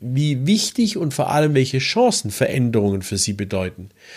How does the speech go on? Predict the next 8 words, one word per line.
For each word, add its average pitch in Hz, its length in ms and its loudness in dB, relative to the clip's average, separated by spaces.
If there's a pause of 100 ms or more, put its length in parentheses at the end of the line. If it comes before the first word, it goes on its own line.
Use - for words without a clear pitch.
(300)
Für 147 180 4
viele 233 400 2
ist - 420 0
eben 202 380 2
diese 143 260 -2
Grundhaltung 156 840 0
der 123 160 -6
Ablehnung 190 760 4